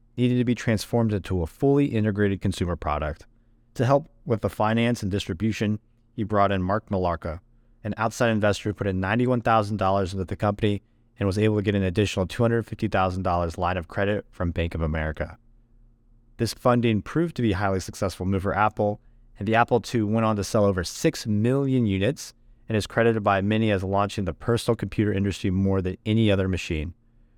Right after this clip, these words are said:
With Wozniak providing the technical experience, Jobs incorporated his own ideas about the consumer experience and product design, and successfully created a company that combined both aspects.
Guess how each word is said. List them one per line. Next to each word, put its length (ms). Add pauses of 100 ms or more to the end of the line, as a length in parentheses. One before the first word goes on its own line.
(120)
With 160
Wozniak 480
providing 340
the 80
technical 420
experience, 560 (300)
Jobs 280
incorporated 500
his 120
own 240
ideas 320
about 160
the 60
consumer 460
experience 560 (140)
and 120
product 300
design, 460 (440)
and 120
successfully 440
created 260
a 40
company 420
that 180
combined 460
both 240 (240)
aspects. 720